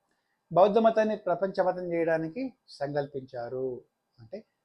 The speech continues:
ప్రతి వంద సంవత్సరాలకు ఒకసారి బౌద్ధ మతంలో వచ్చిన మార్చు-, మార్పుల గురించి చర్చించినా కానీ, బౌద్ధ మతంలో నియమ-, నియమాల గురించి చర్చించినా కానీ, బౌద్ధ మతంలో ఆచరించే విధానం కానీ, బౌద్ధ మతంలో ఎద-, ఎలా మార్పు గురవుతుంది, దానికి అనుగుణంగా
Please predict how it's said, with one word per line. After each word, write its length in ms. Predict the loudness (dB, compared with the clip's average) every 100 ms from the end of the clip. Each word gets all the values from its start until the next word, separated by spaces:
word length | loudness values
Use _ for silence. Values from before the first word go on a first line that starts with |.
| _ -4
ప్రతి 320 | -4 0 2
వంద 240 | 4 4
సంవత్సరాలకు 480 | 4 4 0 -4 -2 -2
ఒకసారి 600 | 0 0 0 -2 -6 -10
బౌద్ధ 280 | -8 -4 -4
మతంలో 340 | -4 -4 -4
వచ్చిన 220 | -6 -8 -6
మార్చు-, 340 | -6 -6 -10 -12
మార్పుల 420 | -4 -2 -2 -4
గురించి 240 | -6 -8 -10
చర్చించినా 300 | -12 -10 -10
కానీ, 240 | -8 -10 -12 _ _ _ _ _
బౌద్ధ 280 | -2 0 2
మతంలో 380 | 0 -2 -2 -2 -6 -10 -6
నియమ-, 300 | -4 -2 -4 -6 -6 -6
నియమాల 360 | -4 -2 0 0
గురించి 240 | -2 -4 -8
చర్చించినా 340 | -10 -10 -8 -6
కానీ, 160 | -6 -8 -14 _ _
బౌద్ధ 200 | -4 -2
మతంలో 500 | -4 -4 -6 -6 -4
ఆచరించే 420 | -2 -4 -6 -4 -4
విధానం 380 | 0 -2 -2
కానీ, 280 | -6 -6 -8 -16 _ _ _ _
బౌద్ధ 200 | -2 0
మతంలో 440 | 0 0 -2 0 0
ఎద-, 260 | -2 -4 -2
ఎలా 200 | 4 4
మార్పు 320 | 6 2 0
గురవుతుంది, 600 | -6 -6 -6 -6 -8 -10 -12 -18
దానికి 420 | -6 -6 -6 -8
అనుగుణంగా 640 | -10 -10 -8 -8 -2 -2